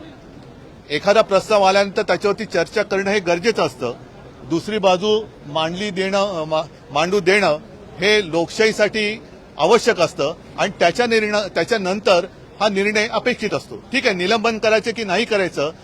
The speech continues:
हा निर्णयाचा अधिकार हा अध्यक्ष महोदय किंवा सभापतींचा असतो, पण त्याच्यासाठी एकतर्फी निर्णय,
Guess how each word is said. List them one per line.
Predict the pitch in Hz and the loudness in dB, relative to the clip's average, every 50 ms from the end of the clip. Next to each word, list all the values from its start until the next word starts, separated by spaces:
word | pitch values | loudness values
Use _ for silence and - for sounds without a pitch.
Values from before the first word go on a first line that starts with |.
| - - - - - | -20 -20 -20 -4 -4
हा | 202 | -2
निर्णयाचा | 208 196 190 196 208 220 220 - 240 226 | 0 2 0 2 4 4 2 4 4 4
अधिकार | 202 185 180 226 226 226 220 214 | 4 4 2 0 0 2 2 4
हा | 208 214 226 220 226 233 - - - - - - - | 6 6 6 4 4 0 -6 -16 -20 -20 -20 -14 -6
अध्यक्ष | 160 156 156 156 226 214 - 226 | -6 -4 2 2 2 2 2 -2
महोदय | 214 208 208 208 202 214 214 | -2 2 2 4 4 2 2
किंवा | - 220 220 208 | 2 0 -2 0
सभापतींचा | - 196 190 208 214 214 196 - 220 208 196 262 | 0 0 0 2 0 -2 -4 -4 -6 -2 0 2
असतो, | 247 220 - - 175 117 - - - - - - - - - - - - - | 0 0 0 -6 -8 -10 -10 -14 -20 -20 -20 -20 -20 -20 -16 -16 -16 -6 -2
पण | 196 202 196 - - - - - - - | -2 -2 -2 -2 -4 -4 -4 -4 -6 -4
त्याच्यासाठी | 170 160 156 - 254 233 240 214 180 - 170 156 185 196 - - - - - - - | -4 -2 2 2 2 4 4 2 2 0 -4 -4 -4 -6 -12 -18 -20 -20 -20 -8 -6
एकतर्फी | 156 165 - - 247 247 240 - 285 294 | -4 -4 0 2 2 2 2 2 -2 -2
निर्णय, | 277 262 240 220 180 139 123 | 0 0 0 2 0 -2 -6